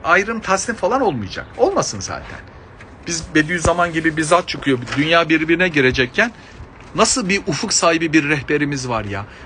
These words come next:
Uçak görüyor. Ne diyor? "Bunu Amerikalılar üretmiş. Biz de üretmeliyiz." demiyor. Bu bugünlerde popüler mesela, değil mi? Es-, ama üstad tam tersi diyor.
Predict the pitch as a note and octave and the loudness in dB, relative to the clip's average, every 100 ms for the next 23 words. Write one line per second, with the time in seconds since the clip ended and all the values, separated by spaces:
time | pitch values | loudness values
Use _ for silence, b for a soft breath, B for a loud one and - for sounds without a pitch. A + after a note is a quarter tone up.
0 | B F#3 F3 B3 - F3+ D3+ D3+ G#3 C4 | B -6 0 0 0 0 2 4 4 2
1 | - - - - B3 F#3+ F#3 C4 C#4 - | -6 -20 -6 2 2 4 4 4 0 -14
2 | - - - - F#3+ - E3+ F#3 G3 F#3+ | -20 -8 -8 0 2 4 2 2 0 2
3 | F3 D#3+ C#3 C3+ C3 C3 - C#4+ G#3 G#3+ | 4 4 2 0 -2 -6 -2 -2 2 2
4 | G3 - G3 G#3+ A#3 F3 G#3+ A3+ A2+ - | 2 2 -2 0 -2 2 2 2 -4 -6
5 | - - - - - - - D3 D3+ D#3+ | -18 -20 -20 -20 -20 -20 -6 -2 -2 -2
6 | D3+ F3 D4 G3 F#3 F#3+ F#3+ C3+ G2+ G#2+ | -2 -2 -2 -4 -4 0 0 0 -4 -4
7 | G#2 E3 E4+ C#3 G#2+ - - B B - | -4 -4 -4 -2 -4 -8 -10 B B -4
8 | E3+ E3+ - D4+ - - F#4+ D#4 F3 - | -2 0 -2 -4 -4 -6 -2 0 0 0
9 | G#2+ G2 | -4 -6